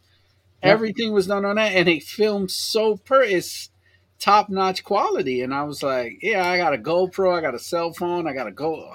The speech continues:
Speaker 2: cell phone holder, a mic for the cell phone, a mic for the GoPro," because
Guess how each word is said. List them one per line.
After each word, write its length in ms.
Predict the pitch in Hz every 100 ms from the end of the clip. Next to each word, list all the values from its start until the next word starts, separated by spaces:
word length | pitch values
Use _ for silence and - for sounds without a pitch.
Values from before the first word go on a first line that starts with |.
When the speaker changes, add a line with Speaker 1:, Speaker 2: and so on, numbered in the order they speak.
| - -
Speaker 2:
cell 320 | - 175 175
phone 360 | 180 170 151 -
holder, 600 | 170 175 170 165 160 160 _ _ _ _ -
a 120 | 113
mic 320 | 131 170 175
for 120 | - 156
the 80 | 139
cell 320 | - 175 165
phone, 320 | 165 165 151
a 180 | 120 147
mic 140 | 175
for 120 | - 160
the 80 |
GoPro," 720 | 143 156 165 - 175 165 165 - _ _ _ _ _ 127
because 420 | 135 - 139